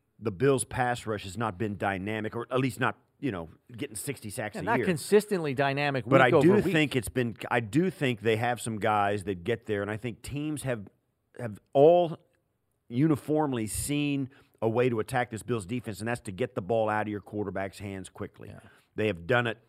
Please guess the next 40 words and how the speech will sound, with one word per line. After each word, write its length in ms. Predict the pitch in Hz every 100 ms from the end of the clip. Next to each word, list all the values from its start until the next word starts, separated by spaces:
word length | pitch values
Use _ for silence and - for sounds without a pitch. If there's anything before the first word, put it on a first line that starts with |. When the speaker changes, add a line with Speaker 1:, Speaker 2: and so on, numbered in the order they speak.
| _
Speaker 1:
time 400 | - 131 131 139
and 100 | 117
time 340 | 101 120 120 113
and 100 | 95
time 280 | 104 107 107
again. 300 | 95 92 76
The 80 | 78 -
Patriots 400 | 135 131 139 120
have 120 | 104
done 160 | 120 120
it 80 | -
for 100 | 107
years, 480 | 101 117 123 120 - _ _ _ _
uh, 220 | 107 104 - - 107 -
for 100 | 120
the 80 | 110
entire 380 | 101 123 131
time 240 | 117 123 110
Sean 260 | - 113 104
McDermott 320 | 92 104 98
has 140 | 98
been 220 | 82 95 90
here. 240 | 90 92 - - - - _ -
Other 240 | 135 147 135
teams 340 | 131 131 117
have 140 | 107
taken 260 | - 120 101
a 60 | 101
cue 280 | - 127
from 360 | 110 - 113 107
that. 280 | 92 85 - - - -
You 160 | 123 170
watch 380 | 170 151 95
Bills 360 | 90 147 151 101
games, 520 | 95 107 98 90 - _ _ _ _ -
and 120 | 120
the 60 | 104
ball 380 | 95 135 - 110
is 100 | 113
out 280 | 98 90